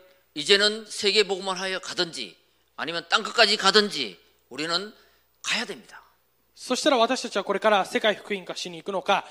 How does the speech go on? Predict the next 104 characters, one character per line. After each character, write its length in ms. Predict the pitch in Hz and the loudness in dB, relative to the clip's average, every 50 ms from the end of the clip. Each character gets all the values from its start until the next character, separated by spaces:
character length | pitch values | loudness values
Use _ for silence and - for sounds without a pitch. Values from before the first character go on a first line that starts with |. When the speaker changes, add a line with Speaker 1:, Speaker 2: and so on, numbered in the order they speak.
| - - _ - | -20 -20 _ -8
Speaker 2:
地 160 | - 302 302 | -4 -2 -2
の 100 | 302 254 | -2 -2
果 180 | - - 226 - | -2 -4 -4 -2
て 100 | 311 311 | -2 -4
に 100 | 294 277 | -4 -2
ま 140 | 247 220 | -4 -2
で 120 | 196 196 - - | -4 -4 -8 -8
行 120 | 190 - | -14 -12
く 80 | - 254 | -10 -8
の 100 | 240 208 | -6 0
か、 320 | - 220 190 - - - - | 2 0 0 0 -4 -10 -8
何 140 | 220 240 233 | -8 -6 -6
か 80 | 226 | -6
し 140 | - - 233 | -6 -4 -2
な 60 | 247 | -2
い 40 | 233 | -2
と 60 | 214 | -4
い 40 | 180 | -6
け 80 | - 156 | -8 -6
ま 80 | 151 | -6
せ 40 | 143 | -2
ん。 100 | - 127 | -2 -2
Speaker 1:
그 80 | 127 139 | -2 -2
죠? 60 | - | -4
가 160 | - - - | -8 -8 -4
정 120 | - 202 220 | -2 0 0
이 100 | 220 160 | -2 -4
있 60 | - | -8
잖 100 | - 110 | -10 -12
아 80 | 104 107 98 76 | -12 -12 -16 -18
요. 60 | 69 - _ _ | -20 -20 _ _
Speaker 2:
そ 140 | - - - | -16 -12 -12
の 80 | 185 - | -10 -8
家 160 | - - - | -8 -8 -2
庭 140 | - 294 320 277 240 | -2 -2 0 0 0
が 20 | |
あ 60 | 196 | -2
り 60 | 175 165 | -2 -6
ま 100 | 160 - | -12 -12
す 80 | - | -8
ね。 120 | 208 247 247 | -8 -8 -8
Speaker 1:
예. 160 | 101 95 - _ - - - - | -10 -16 -16 _ -20 -20 -10 -2
그 360 | - 214 233 240 240 220 233 | 2 4 6 6 6 4 2
가 160 | - 117 - | -2 -4 -2
정 180 | - 185 180 170 | -2 0 0 0
은 200 | 175 202 202 - | -2 -4 -6 -10
순 240 | - - - 254 240 | -12 -10 -8 -4 0
례 160 | 226 202 156 | 0 0 0
자 100 | 147 143 | 0 -4
의 320 | 127 123 123 139 175 - - _ _ - | -4 -2 -4 -4 -6 -8 -14 _ _ -16
길 160 | - 131 113 | -14 -12 -12
을 80 | 110 | -12
가 80 | 107 107 | -14 -14
는 80 | 101 98 | -16 -12
것 80 | 104 - - | -8 -8 -8
입 60 | - | -4
니 20 | |
다. 20 | - | -4
Speaker 2:
そ 60 | 214 | -2
の 140 | 233 240 - | -2 -4 -4
家 180 | - 208 202 - 269 262 240 | -2 -4 -2 0 2 0 2
庭 160 | 240 247 262 247 | 4 4 4 4
は 100 | 196 - | 2 -2
巡 340 | - 180 196 226 262 294 | -4 -8 -8 -8 -8 -6
礼 160 | 302 311 302 277 | -4 -4 -4 -2
者 140 | - 269 | -4 -4
の 100 | 247 240 | -4 -4
道 260 | 233 233 - - 269 247 | -6 -6 2 6 6 6
を 40 | |
行 100 | 233 - | 6 6
く 20 | - - | 2 -2
こ 80 | - | 0
と 100 | - 180 | 0 0
で 160 | 156 143 147 | 0 -2 -4
す。 220 | 156 - - - - | -4 -10 -12 -14 -16
Speaker 1:
예. 80 | - _ _ | -16 _ _
하 180 | - - 185 180 | -4 2 4 6
나 140 | 175 170 160 | 6 6 4
님 300 | 151 143 139 127 123 113 | 4 -2 -8 -8 -8 -6
나 160 | 117 120 127 | -6 -6 -4
라 120 | 123 120 | -6 -8
가 120 | 104 113 113 | -8 -10 -12
임 140 | 90 - - | -12 -16 -20
하 120 | - - | -20 -20
도 80 | - _ | -20 _
록. 140 | _ _ - | _ _ -10
Speaker 2:
神 280 | - - 202 220 220 208 | -2 -2 -2 -2 -2 -4
の 140 | 196 180 170 | -6 -6 -6
国 260 | - 190 190 202 196 | -6 -8 -8 -6 -4
が 140 | 196 190 185 | -4 -6 -4
望 300 | 170 165 165 170 190 190 | -6 -8 -4 -4 -4 -4
む 80 | 180 | -2
よ 160 | 165 160 151 | 0 0 0
う 40 | 143 | 0
に。 60 | 127 | 0
Speaker 1:
여 40 | 143 | -2
러 60 | 147 | -2
분, 100 | 135 123 - - - - | -2 -6 -10 -14 -14 -4
가 140 | - - 208 | 2 4 4
는 100 | 240 247 | 6 6
곳 140 | 240 233 - | 4 4 4
곳 80 | 226 | 4
마 140 | 220 220 240 | 6 6 8
다 240 | 254 254 175 104 | 8 8 8 6